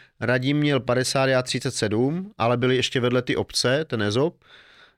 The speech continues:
Eh, dneska je to tak, že Radim má čtyřicet sedm,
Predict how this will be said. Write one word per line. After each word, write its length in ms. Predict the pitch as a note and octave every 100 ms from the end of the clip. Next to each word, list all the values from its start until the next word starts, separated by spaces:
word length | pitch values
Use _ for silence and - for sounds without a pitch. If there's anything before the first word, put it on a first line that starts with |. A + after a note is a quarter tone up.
| -
Eh, 220 | A#2 A#2+
dneska 320 | A#2+ B2 - C3+
je 60 |
to 100 | C3+
tak, 320 | B2+ B2 B2+
že 320 | A#2+ C3+ B2+ A2+
Radim 360 | A2+ A#2+ C3
má 260 | C3 C3 A2+
čtyřicet 800 | - - B2 B2+ B2+ - C3 -
sedm, 800 | A#2 G#2 A#2 C3 C#3+ D3+ D#3+